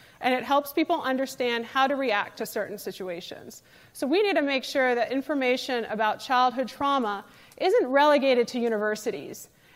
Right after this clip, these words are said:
And certainly that's not relegated to some gimmick of the month that's going to be popular before the next acronym comes out.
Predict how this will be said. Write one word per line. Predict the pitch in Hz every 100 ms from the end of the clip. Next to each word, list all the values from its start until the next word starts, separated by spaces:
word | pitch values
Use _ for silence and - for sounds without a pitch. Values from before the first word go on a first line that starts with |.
| -
And | 285 277
certainly | - 403 392
that's | 330 285
not | 277 277 226
relegated | 254 262 262 254 247
to | 254 254
some | 262 226
gimmick | 196 262 262
of | 262
the | 247
month | 233 247 233 -
that's | 226 -
going | 262 240
to |
be | 240
popular | 233 269 262 254 254 233 226 214
before | - 254 233
the | 226
next | 240 240
acronym | - 233 233 240 214 196
comes | 208 190 -
out. | 196 180 -